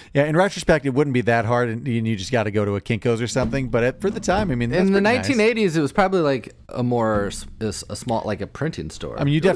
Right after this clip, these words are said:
Speaker 1: definitely,
Speaker 2: been
Speaker 1: yeah,
Speaker 2: tougher.
Speaker 1: you had to go out of your way to do it. That's still a great gesture. And I did bring it up a second ago, but I do wanna talk about that. Like, his anger towards her is completely,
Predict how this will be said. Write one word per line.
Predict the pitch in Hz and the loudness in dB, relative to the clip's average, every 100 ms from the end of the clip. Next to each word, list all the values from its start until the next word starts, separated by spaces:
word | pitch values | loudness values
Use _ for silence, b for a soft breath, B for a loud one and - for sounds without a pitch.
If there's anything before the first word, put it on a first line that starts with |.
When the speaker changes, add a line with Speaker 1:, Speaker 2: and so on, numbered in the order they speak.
| 135 | 2
Speaker 1:
definitely, | |
Speaker 2:
been | 135 | 2
Speaker 1:
yeah, | 120 | 2
Speaker 2:
tougher. | 113 123 | 0 -4
Speaker 1:
you | 175 214 | -4 2
had | 240 | 2
to | 135 | 2
go | 120 | 2
out | 101 | 2
of | |
your | 92 | 0
way | 92 90 | -2 -4
to | |
do | 87 104 | -2 0
it. | 101 | 0
That's | 160 156 | -2 -6
still | - 104 | -4 -4
a | |
great | 87 110 98 | -4 -6 -6
gesture. | - 98 92 110 110 b b b | -6 -8 -6 -6 -8 b b b
And | 196 208 | -2 2
I | |
did | 214 269 | 2 0
bring | 196 220 | 2 2
it | 180 | 2
up | 156 | 0
a | |
second | 139 139 123 135 | 0 0 0 0
ago, | 135 139 | 0 2
but | 147 | 0
I | |
do | 143 208 | 0 0
wanna | 180 127 | 0 0
talk | - 92 90 | -2 -2 -2
about | 101 98 | -2 -2
that. | 107 107 | -2 -2
Like, | 123 120 B B | -2 -4 B B
his | - 247 | -4 0
anger | 208 151 139 | 2 2 0
towards | 139 127 123 | -2 0 0
her | 120 | 0
is | 113 - | -2 -2
completely, | 107 - 127 185 110 101 85 | -6 -2 -4 -2 -2 -2 -4